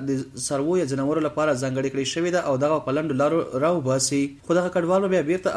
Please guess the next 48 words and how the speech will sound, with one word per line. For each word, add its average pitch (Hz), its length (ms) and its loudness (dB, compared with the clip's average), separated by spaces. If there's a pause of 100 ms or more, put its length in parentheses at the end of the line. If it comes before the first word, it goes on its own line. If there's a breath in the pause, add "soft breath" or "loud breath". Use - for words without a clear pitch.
افغانستان 139 480 0
او 139 100 -4
خواته 143 320 0
ځي 185 100 -2 (100)
او - 20 2 (120)
ګلان 156 320 0
کیمپ 151 180 -4
څخه 131 280 -2
بیا 143 180 2
بیرته 170 260 0 (300 loud breath)
انټري 170 340 0
د 143 120 2
لارې 151 360 2
پاکستان 143 440 -4
کښې - 120 -4 (120)
انټري 147 320 -2
کوي. 139 220 2 (360)
شیراني 170 320 -2
دا 185 80 4
هم 196 160 -2
وویل 202 180 -2
چې 170 140 -4
دغه 185 160 0
د 170 100 -4
کډوالو 147 360 -2
لپاره 165 280 -4 (120)
آخري 139 340 -4
مرحله 131 340 -4
ده 180 140 -2
او 131 100 -2
که 131 100 -8
په 131 100 -2
دې 143 160 -2
مرحله 135 280 -2
کښې - 160 -6
کوم 135 220 -6
کډوال 143 340 -2
بیرته، 165 500 -2
نو 151 140 -2
بیا 175 140 2
به 170 80 2
دوی 180 100 0
لپاره 180 320 0
د 135 100 2
واپسي 131 460 -2 (180)
راتلل 160 380 -2
مشکل 143 400 -2
سي. 135 160 2